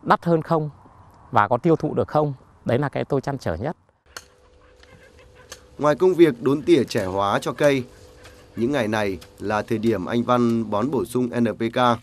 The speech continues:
Speaker 2: và phân hữu cơ quanh gốc cây để giúp cây mận cân bằng dinh dưỡng. Áp dụng các tiến bộ kỹ thuật vào sản xuất, anh Văn nhận thấy năng suất mận tăng cao, chất lượng tốt hơn. Anh Văn rất phấn khởi.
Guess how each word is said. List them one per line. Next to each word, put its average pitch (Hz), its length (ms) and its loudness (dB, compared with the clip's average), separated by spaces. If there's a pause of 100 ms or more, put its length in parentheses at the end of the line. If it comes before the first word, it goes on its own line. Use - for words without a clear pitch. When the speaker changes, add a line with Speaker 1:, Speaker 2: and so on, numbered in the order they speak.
(340)
Speaker 2:
và 110 180 -4
phân 139 180 -6
hữu 139 220 -4
cơ 151 260 2 (200)
quanh 113 160 0
gốc 120 180 -2
cây 120 200 0 (420)
để 110 200 0
giúp 151 240 2
cây 151 140 2
mận 127 320 0
cân 123 160 2
bằng 101 220 -2
dinh 110 140 -4
dưỡng. 123 280 0 (1600)
Áp 170 160 -2
dụng 151 180 2 (100)
các 160 180 -2
tiến 135 160 -2
bộ 147 200 2
kỹ 120 120 -2
thuật 127 200 -2 (200)
vào 95 220 -2
sản 82 160 -8
xuất, 131 260 -2 (720)
anh 110 180 -4
Văn 110 200 -2
nhận 101 160 -6
thấy 107 300 -2 (300)
năng 113 220 -4
suất 139 160 -4
mận 131 200 0 (160)
tăng 113 140 -4
cao, 120 320 2 (580)
chất 165 120 -4
lượng 160 260 2
tốt 190 120 -4
hơn. 165 260 2 (640)
Anh 104 200 -6
Văn 104 320 -2
rất - 160 -6
phấn 117 160 -6
khởi. 117 240 -2